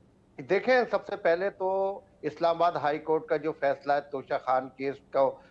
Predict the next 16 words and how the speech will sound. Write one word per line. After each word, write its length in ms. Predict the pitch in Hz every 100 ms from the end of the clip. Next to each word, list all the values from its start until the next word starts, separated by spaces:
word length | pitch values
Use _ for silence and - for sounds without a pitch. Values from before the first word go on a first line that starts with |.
| _
अ, 200 | 135 143
जो 220 | 139 135 143
फैसले 440 | 143 127 - 139
को 120 | 139
मुअत्तल 420 | 131 240 - 156
किया 200 | 147 147
गया 180 | 127 147
है, 60 | 151
उसमें 440 | 156 - 156 160 160 _ -
अभी 320 | 147 151 175
जो 180 | 151 156
है 140 | 156
फैसला, 540 | 156 139 123 - 151 151
वर्डिंग 420 | 127 123 156 151
जब 180 | 143 131
आएगा, 520 | 123 139 151 143